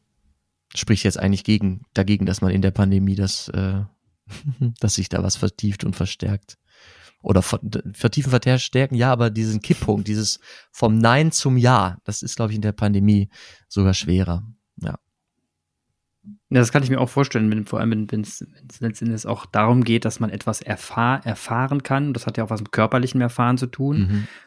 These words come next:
Speaker 2: Wir sind ja nicht nur Kopfmenschen, sondern eben auch, wir haben ja viele Sinne. Und das macht's natürlich grad schwieriger. Weil auch für mich jetzt, ne, ich höre dir zu und weiß, was du sagst, aber ich glaube, du würdest es mir gern zeigen.
Speaker 1: Ja, pa-, ja,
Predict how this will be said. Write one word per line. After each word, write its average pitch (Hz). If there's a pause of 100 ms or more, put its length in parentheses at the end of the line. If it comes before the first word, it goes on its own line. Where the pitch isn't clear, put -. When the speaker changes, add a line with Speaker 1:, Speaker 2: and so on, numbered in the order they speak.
Speaker 2:
Wir 117
sind 101
ja 104
nicht 104
nur 107
Kopfmenschen, 123
sondern 110
eben 107
auch, 101 (1000)
wir 104
haben 104
ja 98
viele 123
Sinne. 127 (680)
Und 117
das 110
macht's 107
natürlich 127
grad 92
schwieriger. 92 (420)
Weil 98 (340)
auch 117
für 107
mich 135
jetzt, -
ne, 120
ich 110
höre 131
dir 127
zu 180
und 117
weiß, 107
was 110
du 117
sagst, 107
aber 107
ich 101
glaube, 123 (220)
du 107
würdest 120
es 120
mir 104
gern 98
zeigen. 90 (1040)
Speaker 1:
Ja, 160 (220)
pa-, -
ja, 190